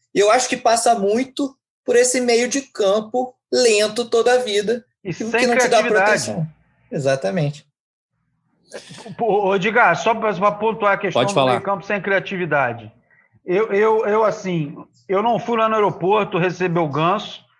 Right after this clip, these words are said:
Speaker 2: mas fiquei com uma boa expectativa, quer dizer, não criei nada fora do comum,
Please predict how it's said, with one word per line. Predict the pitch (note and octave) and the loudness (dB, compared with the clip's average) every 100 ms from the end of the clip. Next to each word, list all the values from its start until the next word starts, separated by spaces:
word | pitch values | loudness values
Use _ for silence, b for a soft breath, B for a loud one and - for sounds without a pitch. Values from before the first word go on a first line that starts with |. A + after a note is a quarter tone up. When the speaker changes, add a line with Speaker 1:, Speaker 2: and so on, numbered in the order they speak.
| _ - | _ -4
Speaker 2:
mas | F#3 | -2
fiquei | G#3+ F3 A3 | -2 0 0
com | A3 | 0
uma | A3+ G#3 | 2 2
boa | D#3 G#3+ A3+ | 2 2 2
expectativa, | - A3+ A3+ A3+ - G3+ G3 B2+ A#2+ | 0 -2 0 0 0 -2 0 0 -4
quer | C#3 | -6
dizer, | A#2 B2 | -6 -6
não | D#3 G3 | -4 -4
criei | G#3 F3+ F3+ | -2 0 0
nada | E3 F3+ F#3 F#3 | 2 2 2 0
fora | - F3 E3+ | -2 -2 -2
do | E3 | -4
comum, | E3 C#3+ D3 F#3+ | -8 -6 -4 -4